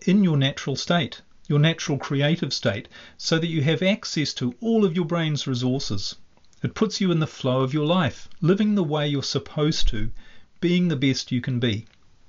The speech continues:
And I teach this in my N S R coaching program. And if you'd really like to get rid of the problems in your life and start living the way you're meant to, I'd really encourage you to have a look at that.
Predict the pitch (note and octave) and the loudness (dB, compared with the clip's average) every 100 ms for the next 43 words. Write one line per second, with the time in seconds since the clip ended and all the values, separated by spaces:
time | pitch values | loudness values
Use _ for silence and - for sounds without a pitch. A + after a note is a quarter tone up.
0 | - - C3 B2+ - F#3+ - A#2 - - | -8 0 0 0 -2 -2 -2 -4 -6 -12
1 | _ - C3+ B2+ C3 D3 C#3+ C#3 - D3 | _ -6 -2 -2 0 0 0 0 0 0
2 | D3 F#3 B3 - A3+ - A#2+ A#2 G#2 A#2 | 0 0 0 -2 -4 -2 -2 -2 -6 -8
3 | - - - - - D#3 - C#3+ A3 A#3 | -14 -20 -20 -8 -2 0 2 2 4 4
4 | D3+ D3 D3 C#3 D3+ D3 C3+ A#2+ - G#3+ | 2 0 -2 -2 0 2 0 0 0 0
5 | F3 C#3 C#3+ B2+ C3+ C#3 C3+ - - - | 0 -2 -4 -2 0 -2 -4 -10 -20 -20
6 | - B2+ - D#3+ E3 E3 D3+ D3+ C3 B2+ | -8 -6 -2 0 0 2 0 2 2 2
7 | C#3+ C3 A#2+ C#3+ G#3+ - - A#2+ - - | 2 0 0 2 2 0 0 0 -2 -18
8 | - - E3+ A#3 A#3+ G3 E3 F3+ D#3+ - | -20 -8 -2 2 4 4 2 0 0 -2
9 | D3 C#3 C#3 C3 C#3+ D3 C#3 G#2+ - | -2 0 0 0 0 -4 -4 -6 -6